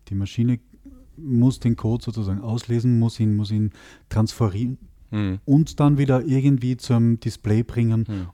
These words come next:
Speaker 1: um für manche Leute relevant zu sein. Also es kann, geht schon Code zu Code natürlich,
Speaker 2: Mhm.
Speaker 1: aber es braucht ja dann schon Interfaces und so weiter. Das
Speaker 2: Ja.
Speaker 1: heißt, es geht ja durch mehrere Instanzen hindurch,
Speaker 2: Mhm.
Speaker 1: damit du dann wieder von Mensch zu Mensch redest. Also der Programmierer redet ja mit dem End-User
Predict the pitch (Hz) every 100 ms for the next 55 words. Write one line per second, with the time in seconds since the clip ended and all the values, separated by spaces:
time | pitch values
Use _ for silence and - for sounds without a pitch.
0 | - 110 120 107 107 - 113 104 95 95
1 | 104 104 101 90 87 92 82 82 - 101
2 | 98 117 113 123 - 120 117 110 117 -
3 | 107 104 123 156 - 139 110 101 101 -
4 | - - - - 101 117 143 147 - 117
5 | 110 127 117 110 107 101 101 131 139 139
6 | 120 117 120 117 113 107 87 90 - 92
7 | - 117 - 175 - 131 131 120 120 110
8 | 120 120 117 117 - 107 104 - - 107
9 | 104 120 92 117 113 117 131 113 110 120
10 | 139 135 - - - _ _ _ _ _
11 | _ - 120 117 127 - 135 120 117 95
12 | 85 90 117 104 113 113 113 107 139 147
13 | 139 117 127 131 123 110 107 123 123 160
14 | - 127 135 123 120